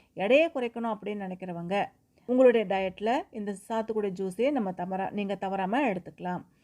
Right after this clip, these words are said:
இதனால உடல் எடை வேகமாகவும் ஆரோக்கியமான முறையிலும் குறையும். நம்ம தினமும் ஒரு நாளைக்கு ஒரு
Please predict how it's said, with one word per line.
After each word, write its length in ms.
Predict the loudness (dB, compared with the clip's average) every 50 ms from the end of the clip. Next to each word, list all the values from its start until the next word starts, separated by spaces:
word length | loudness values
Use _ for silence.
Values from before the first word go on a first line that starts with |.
| _ _ _ _ -6
இதனால 440 | -2 0 2 2 2 2 2 2
உடல் 340 | 2 2 0 0 0 2 2
எடை 240 | 2 2 2 0 -2
வேகமாகவும் 760 | -2 -2 -2 -2 -2 -4 -4 -4 -6 -6 -6 -4 -2 0 0 -2 -2
ஆரோக்கியமான 600 | -4 -4 -2 -2 -4 -2 -2 -2 -2 0 -2 -2
முறையிலும் 480 | -2 -2 -2 -2 -2 -2 -2 -2 -4 -6
குறையும். 460 | -10 -10 -10 -8 -6 -6 -6 -6 -6 -10 _ _ _ _ _ _ _ _ _ _ _ _ _ _ _ -2
நம்ம 200 | 0 2 4 4
தினமும் 480 | 4 4 4 4 4 2 2 0 -2 -6 _ _
ஒரு 220 | -8 -6 -4 -2 -2
நாளைக்கு 480 | -2 -2 -2 0 0 0 -2 -2 -2 -2
ஒரு 160 | 0 0 -2